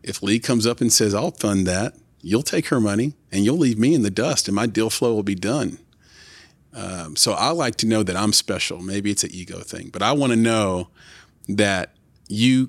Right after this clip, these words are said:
came to me because I have a particular type of expertise on set, uh, that I'm not an ivory tower E P, so I'm not sitting back waiting for you to,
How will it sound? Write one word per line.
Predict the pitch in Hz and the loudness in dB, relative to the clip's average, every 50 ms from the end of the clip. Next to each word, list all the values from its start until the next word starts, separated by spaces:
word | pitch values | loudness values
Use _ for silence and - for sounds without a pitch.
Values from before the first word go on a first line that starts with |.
| - - | -2 -2
came | - 135 123 123 110 | 0 2 2 2 2
to | 107 | 2
me | 104 107 110 113 | 2 4 2 2
because | 110 98 101 - - 107 98 101 | 2 -2 -4 -2 -2 0 0 2
I | 98 101 | 0 0
have | 98 101 101 92 | 0 0 0 0
a | 95 90 | -2 -4
particular | - - - - - 127 113 - 117 110 | -6 -10 -4 0 0 0 2 2 0 -2
type | - - 113 107 | 0 0 -2 -2
of | - 101 - | -2 -2 -2
expertise | 104 104 - - - 98 - - - 120 113 - - | -2 -2 -2 -2 -4 -4 -4 -2 0 2 2 2 0
on | 98 92 | 2 2
set, | - - - - 131 156 202 - - - - _ _ _ - - - - - - _ | 4 4 4 4 2 0 -2 -6 -12 -20 -20 _ _ _ -20 -20 -20 -20 -20 -14 _
uh, | - 104 98 | -6 -6 -4
that | 92 95 101 101 | -2 -2 -2 0
I'm | 101 104 | 0 0
not | 104 98 | 0 0
an | 95 95 - | -2 -4 -2
ivory | 95 104 110 113 104 110 104 | -2 0 0 2 2 0 0
tower | 98 - - 110 107 110 113 120 | 0 0 0 0 0 0 0 0
E | 120 120 123 117 | 0 0 0 0
P, | - - 127 123 139 165 160 - | 0 0 0 0 0 -2 -4 -6
so | - - - 101 | -6 -4 0 0
I'm | 98 | 0
not | 101 101 - | 2 2 2
sitting | - - 117 117 110 | 2 4 4 4 4
back | 101 107 107 107 - | 2 2 0 0 0
waiting | 107 107 104 107 104 | 0 2 2 2 2
for | - - 107 | 2 0 0
you | 101 107 | 0 0
to, | 98 101 98 101 - | 0 0 0 -2 -4